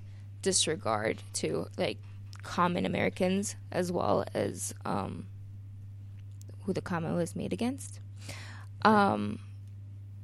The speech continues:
Speaker 2: Valerie Jarrett.
Speaker 1: Yes,
Speaker 2: Yeah,
Speaker 1: thank you.
Speaker 2: African-American woman.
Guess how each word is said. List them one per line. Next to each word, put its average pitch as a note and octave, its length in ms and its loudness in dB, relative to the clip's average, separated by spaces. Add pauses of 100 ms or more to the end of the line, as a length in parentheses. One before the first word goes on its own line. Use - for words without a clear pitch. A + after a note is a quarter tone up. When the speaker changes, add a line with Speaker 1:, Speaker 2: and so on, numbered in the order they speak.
(220)
Speaker 2:
Valerie G#2 280 6
Jarrett. G2+ 220 0 (160)
Speaker 1:
Yes, F#3+ 320 8
Speaker 2:
Yeah, G#2 100 6 (200)
Speaker 1:
thank F3 180 4
you. G2+ 160 4
Speaker 2:
African-American G2+ 300 0
woman. E2+ 140 -6